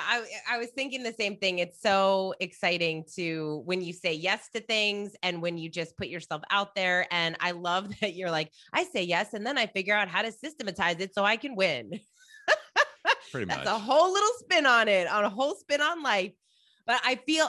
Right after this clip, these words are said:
Speaker 1: Adam, I feel like we could talk to you forever. We're gonna have to have you come back on the show because you're just so much fun to talk to. And, um, we always love to ask our guests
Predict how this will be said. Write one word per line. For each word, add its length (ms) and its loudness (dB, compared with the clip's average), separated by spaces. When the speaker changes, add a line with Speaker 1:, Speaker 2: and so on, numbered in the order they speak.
Speaker 1:
Adam, 280 2
I 80 -2
feel 160 -6
like 160 -4
we 120 -12
could 100 -6
talk 220 0
to 60 -10
you 380 -6
forever. 440 2
We're 160 -4
gonna 180 0
have 160 0
to 120 -4
have 180 -2
you 140 -8
come 180 -6
back 240 0
on 140 -2
the 60 -8
show 580 -2
because 420 -4
you're 160 -4
just 520 -8
so 140 2
much 240 -4
fun 180 -6
to 60 -14
talk 280 -4
to. 300 -6
And, 480 -2
um, 420 2
we 260 -4
always 800 4
love 340 0
to 160 -4
ask 340 0
our 120 0
guests 460 0